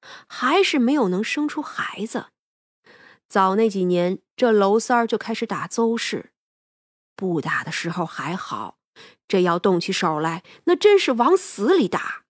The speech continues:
邹氏对他自然是又怕又恨。娄家二老死后，那娄三儿更是变本加厉。他自己放印子钱不算，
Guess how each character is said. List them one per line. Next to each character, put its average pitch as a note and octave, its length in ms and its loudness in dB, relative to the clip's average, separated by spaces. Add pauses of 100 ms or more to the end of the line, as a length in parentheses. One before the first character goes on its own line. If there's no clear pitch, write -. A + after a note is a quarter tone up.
(1200)
邹 G#3 220 4
氏 G3+ 220 0
对 F#3 180 4
他 F#3 420 -4
自 A3 200 0
然 F3+ 180 2
是 G#3 160 -2
又 F#3+ 260 2
怕 - 340 -8
又 E3+ 200 -4
恨。 - 360 -10 (720)
娄 F3+ 200 2
家 F3+ 160 0
二 E3+ 220 0
老 D#3+ 160 -2
死 E3 260 -6
后， E3 400 -6 (280)
那 E4+ 120 4
娄 A#3+ 300 2
三 D4+ 180 0
儿 D4+ 280 -2
更 C#4+ 200 2
是 - 160 -4
变 A3+ 320 0
本 - 220 -10
加 C4 300 -4
厉。 C#4 260 -4 (840)
他 G#3 120 -4
自 F#3+ 220 0
己 F3 100 2
放 G3 280 0
印 G3 180 2
子 F3 80 0
钱 E3 240 -4
不 E3 140 -4
算， E3 360 -6